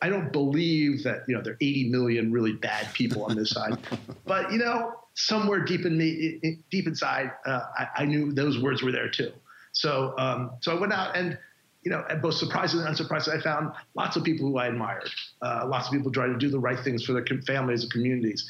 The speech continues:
Speaker 1: Sometimes I didn't agree with them, but I always found them to be sort of thoughtful and interesting. And so, and when you get out, you find that people, Americans actually sup-, uh, um,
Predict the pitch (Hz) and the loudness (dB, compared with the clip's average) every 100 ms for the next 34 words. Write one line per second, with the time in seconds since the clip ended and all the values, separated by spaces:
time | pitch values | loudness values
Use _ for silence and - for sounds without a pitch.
0 | - - 160 - 151 135 131 139 120 151 | -8 -2 0 0 0 0 0 0 2 2
1 | 160 185 170 139 135 - - 165 165 143 | 2 2 0 0 -2 -2 -2 2 2 2
2 | - 123 120 117 113 110 110 - 117 101 | 0 -2 0 0 0 -2 -4 -6 -6 -4
3 | - 113 110 117 107 - 117 110 110 - | -2 0 0 0 0 -2 -2 -4 -4 -10
4 | - 139 131 - - - _ _ _ - | -4 -2 0 -2 -6 -16 _ _ _ -4
5 | 165 170 180 170 - - - 175 165 202 | -2 0 -2 -4 -8 -12 -2 0 2 2
6 | 185 190 165 165 160 147 180 165 156 - | 0 0 -2 0 0 0 -2 0 -2 -2
7 | - _ _ 170 180 190 151 147 - 131 | -12 _ _ -2 0 0 0 0 -2 -4
8 | 135 - 135 135 127 127 123 | -4 -6 -4 -4 -2 0 0